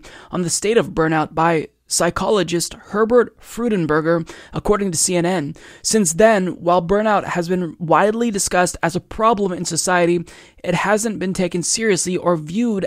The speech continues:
as a legitimate medical condition. Most recently, burnout has been closely associated with the millennial generation. In January, Anne Helen Peterson penned a viral BuzzFeed article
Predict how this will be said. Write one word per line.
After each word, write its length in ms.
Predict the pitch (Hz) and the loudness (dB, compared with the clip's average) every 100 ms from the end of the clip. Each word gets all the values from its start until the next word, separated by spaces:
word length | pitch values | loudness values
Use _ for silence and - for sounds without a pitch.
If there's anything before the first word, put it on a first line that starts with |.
| - | -4
as 160 | 165 | -4
a 60 | 175 | -4
legitimate 500 | 165 170 175 190 180 | -6 -4 -2 -4 -4
medical 360 | 160 156 170 151 | -6 -6 -6 -4
condition. 580 | 170 180 220 - 185 - - - | 2 2 2 0 -6 -12 -18 -6
Most 340 | 185 220 220 - | 2 4 4 0
recently, 420 | 226 - 202 185 | -4 -2 -2 -2
burnout 400 | 135 190 214 170 | 2 2 2 0
has 160 | 165 160 | -2 -2
been 140 | 175 | -4
closely 520 | - 196 214 - 247 | -4 -2 -2 -2 -4
associated 800 | 185 - 208 226 - 170 170 165 - - - | -2 0 0 0 0 2 2 0 -6 -14 -2
with 140 | 185 | 0
the 60 | 202 | 2
millennial 560 | 190 170 170 170 175 160 | 2 4 2 2 2 2
generation. 720 | 165 160 175 190 - - 208 - - - | 0 2 2 2 -2 -8 -12 -16 -14 0
In 140 | 175 | 2
January, 760 | 147 190 226 202 175 170 180 165 - - _ 170 | 4 2 2 2 2 4 2 -2 -6 -20 _ -2
Anne 380 | 208 233 233 - | 2 2 0 -4
Helen 320 | - 196 190 | -2 0 0
Peterson 500 | - 202 156 170 165 | -2 -2 -2 -4 -4
penned 280 | - 185 185 | -4 -2 -4
a 100 | 165 | -4
viral 360 | 151 175 220 208 | 0 2 4 2
BuzzFeed 480 | 190 185 196 175 | 2 0 -4 -4
article 460 | - 190 190 156 | -2 -2 -2 -2